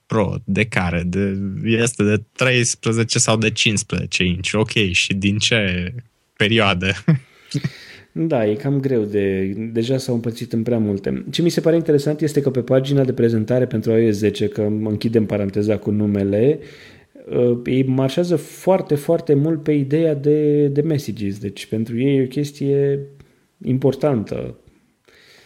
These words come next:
Speaker 1: Se pare că se trimit foarte, foarte multe mesaje, adică, uh,
Speaker 2: Nu neg,
Speaker 1: dacă
Speaker 2: nu neg asta, evident. Și nu vor să piardă trenul pe care l-a, l-a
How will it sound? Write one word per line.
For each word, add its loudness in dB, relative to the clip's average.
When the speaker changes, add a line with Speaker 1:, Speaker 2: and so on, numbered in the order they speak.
Speaker 1:
Se -2
pare 0
că -2
se -4
trimit -2
foarte, 0
foarte -4
multe 0
mesaje, 0
adică, -2
uh, 2
Speaker 2:
Nu 0
neg, 2
Speaker 1:
dacă -2
Speaker 2:
nu 0
neg 0
asta, -6
evident. 0
Și -8
nu 2
vor 2
să -6
piardă 0
trenul 0
pe -4
care 0
l-a, 0
l-a -2